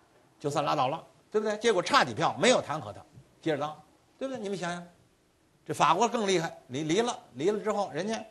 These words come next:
又结了，对不对？没结婚以前想带着女朋友出国，人说不能，为什么？我们接待总统，如果是夫人，我们可以接待，那这是因你，你的情人，你，你，你先别带，赶快结婚。所以回来仨月就结婚了，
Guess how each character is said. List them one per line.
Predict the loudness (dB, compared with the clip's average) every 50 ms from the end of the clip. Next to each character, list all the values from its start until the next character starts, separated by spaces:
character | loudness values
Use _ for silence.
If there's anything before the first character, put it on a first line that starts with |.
| -20 _ -8
又 | -6 -4
结 | -2 0 0 -2
了， | -2 -4 -10 -16 _ _ _ _ -20 -20 -20 -20 _ _ _ _ _ _ _ -12
对 | -10 -8
不 | -6
对？ | -6 -6 -8 -10 -8
没 | 0 2 4 8
结 | 10 10
婚 | 10 10 6 4
以 | 2 -2
前 | 0 0 0
想 | 0 0 2
带 | 4 4 4
着 | 4
女 | 2 -2 -4 -6
朋 | -4 -2 2 6 6
友 | 6 6 4 -4 -12 -20 -14
出 | -6 -4 0
国， | 2 4 4 4 2
人 | 2 0
说 | 0 4
不 | 6 8
能， | 10 12 12 10 8 6 0 -12 _ _ _ _ _ _ _ _ -2
为 | 0 2
什 | 2
么？ | 4 4
我 | 6 8 8 10
们 | 10 8
接 | 10 10 10
待 | 10 10 8
总 | 8 6 4 4
统， | 4 4 2 0 0
如 | 2 4 6
果 | 6 6
是 | 4
夫 | 4 4 6
人， | 6 6 6 4
我 | 2
们 | -2 0
可 | 2
以 | 2 4
接 | 4 4 2
待， | 2 2 0 -4 -12 -20 _ _ _ _
那 | -6 -2
这 | 0 0 0
是 | 2 0
因 | 0 0 0 0
你， | -2 -6 -6
你 | -8 -8
的 | -8
情 | -8 -8 -8 -6 -6 -4
人， | -2 -2 -2 -2
你， | -4 -8 -8
你， | -8 -10 -8
你 | -6 -6
先 | -4 -4 -2
别 | -2 -2
带， | -2 -2 -6 -8 -16 _ _ -6
赶 | -4 -4 -4
快 | -2 -4 -4
结 | -2 -2
婚。 | -2 -2 -4 -6 -8 -12 _ _ -10
所 | -10 -8
以 |
回 | -4 0 0 2
来 | 2 0
仨 | -2 -4 -6 -6 -4
月 | -4 -4
就 | -4 -6
结 | -4 -4 -4
婚 | -2 -2 -4
了， | -6